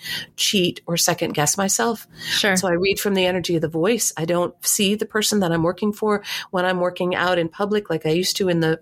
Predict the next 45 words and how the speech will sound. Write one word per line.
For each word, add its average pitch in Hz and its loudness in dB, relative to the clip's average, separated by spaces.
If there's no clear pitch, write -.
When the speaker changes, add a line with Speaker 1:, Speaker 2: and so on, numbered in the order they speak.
Speaker 1:
old 202 0
days. 214 0
Remember 370 -2
the 269 0
old 226 0
days 233 0
when 185 -2
we 180 0
went 180 0
out 180 0
in 165 -6
public? 175 2
Speaker 2:
<laughs> - -12
Speaker 1:
I 339 4
remember 151 0
those. 156 2
I 214 0
work 196 -2
with 202 -2
my 196 2
eyes 311 2
closed. 160 -4
So - 0
when 190 0
I'm 196 2
reading 185 2
in 170 2
a 170 0
group, 226 2
I 170 0
will 185 2
usually 180 2
have 160 0
my 156 2
eyes 185 0
closed 175 -2
'cause 196 -4
I 180 2
don't 180 0
want 175 0
any 170 2
of 165 -2
that - -2
visual 156 0
information. 185 0